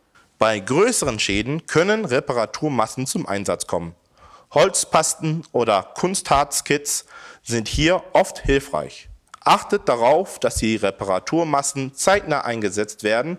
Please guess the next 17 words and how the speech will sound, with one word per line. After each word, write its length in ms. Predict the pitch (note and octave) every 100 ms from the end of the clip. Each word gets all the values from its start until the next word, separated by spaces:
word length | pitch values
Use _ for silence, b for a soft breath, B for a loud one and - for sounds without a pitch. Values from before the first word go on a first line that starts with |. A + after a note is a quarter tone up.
| B B B B -
noch 380 | A2+ C3 F#3+
bevor 680 | - D#3+ - C#3+ E3 F#3 G#3 _
sich 300 | A2 D#3 -
die 120 | F#2
Schäden 400 | - - B2+ D3+
verschlimmern 460 | D3+ C#3 E3 E3+ B2
können. 220 | F2+ E2
Dies 280 | - A3+ C4+
kann 180 | - B2+
passieren, 600 | A2+ F#2+ - A2 C#3+ A#3+ -
wenn 320 | G#2+ A#2 G#2+
beispielsweise 1000 | G2 B2 - A3 F3+ C#3 D3 D3+ D#3+ D#3+ -
Wasser 720 | G2 B2+ G3 - G3 G3+ - _
in 140 | A#2
das 260 | G2 F#2 -
Holz 300 | A#2+ C3 -
eindringt. 600 | - G2+ F2 D#2+ D#2+ -